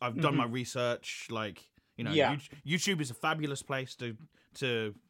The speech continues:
Speaker 2: Mm-hmm.
Speaker 1: you know, see all the shit that you never had a chance to see. <laughs>
Speaker 2: Yeah. Yeah, and, and, and it's, it's, it's really cool, like, the, the way, well, I mean,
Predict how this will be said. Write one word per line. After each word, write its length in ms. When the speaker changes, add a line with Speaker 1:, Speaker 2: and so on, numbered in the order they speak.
Speaker 2:
Mm-hmm. 300
Speaker 1:
you 80
know, 140
see 280
all 160
the 80
shit 340
that 80
you 80
never 180
had 180
a 40
chance 220
to 80
see. 240
<laughs> 480
Speaker 2:
Yeah. 280
Yeah, 320
and, 140
and, 140
and 300
it's, 340
it's, 300
it's 200
really 260
cool, 280
like, 220
the, 380
the 80
way, 220
well, 160
I 60
mean, 220